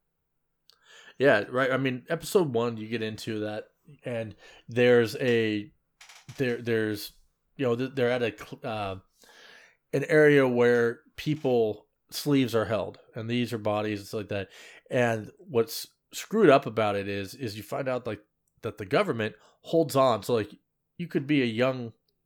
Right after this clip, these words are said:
you, you could have been a young child. Instead of getting your old sleeve back, they're like, "Oh, this is a sleeve that we could actually use. The government could use it for something else." So they hold on to that sleeve, and then they will re-sleeve you.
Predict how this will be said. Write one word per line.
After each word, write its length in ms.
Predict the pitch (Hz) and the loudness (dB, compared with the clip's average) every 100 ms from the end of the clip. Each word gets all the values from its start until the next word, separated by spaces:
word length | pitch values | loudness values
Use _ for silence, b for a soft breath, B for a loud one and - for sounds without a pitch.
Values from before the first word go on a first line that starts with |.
| _ | _
you, 140 | 139 131 | -12 -8
you 140 | 135 | -8
could 200 | 123 117 | -6 0
have 200 | 113 107 | 0 2
been 240 | 110 110 113 | 0 -2 -4
a 140 | 113 | -4
young 240 | 104 104 110 | -4 -6 -8
child. 420 | 113 101 101 95 B B B | -6 -4 -6 -8 B B B
Instead 280 | 104 - 185 | -4 0 0
of 80 | 135 | 2
getting 180 | 151 | 0
your 140 | 123 117 | 2 2
old 160 | 117 | 2
sleeve 340 | - 190 233 139 | -2 -4 -2 0
back, 360 | 110 107 - _ b b b b - | 0 0 -4 _ b b b b -2
they're 240 | 120 135 | 2 4
like, 160 | 123 147 | 2 4
"Oh, 180 | 175 123 | 4 4
this 200 | 139 131 | 2 -2
is 80 | |
a 80 | 113 | -2
sleeve 320 | - 123 120 | -2 -2 -2
that 120 | 110 113 | -2 -4
we 140 | 117 | -6
could 140 | 117 | -4
actually 320 | 110 104 - 107 | -6 -6 -10 -6
use. 460 | 107 131 120 104 | 0 2 2 -2
The 80 | 113 | -4
government 360 | 113 117 110 113 | -2 -2 -6 -14
could 140 | 110 | -10
use 220 | 104 101 | -4 -4
it 160 | 113 - | -4 -8
for 100 | 107 | -10
something 300 | - 120 107 | -8 -6 -4
else." 160 | 127 - | -4 -2
So 80 | |
they 100 | 113 | -2
hold 160 | 120 120 | 0 0
on 160 | 127 156 | 0 -2
to 80 | |
that 120 | 107 107 | -6 -8
sleeve, 340 | 113 107 120 B B B B - | -8 -8 -10 B B B B 0
and 180 | 127 135 | 2 2
then 300 | 131 120 - | 0 -4 -6
they 220 | 123 156 | 2 2
will 420 | 190 147 117 - - | 4 4 4 2 -8
re-sleeve 720 | 131 107 175 - - 185 208 | -6 -2 -2 -4 -2 0 0
you. 300 | 113 107 120 | 0 0 -2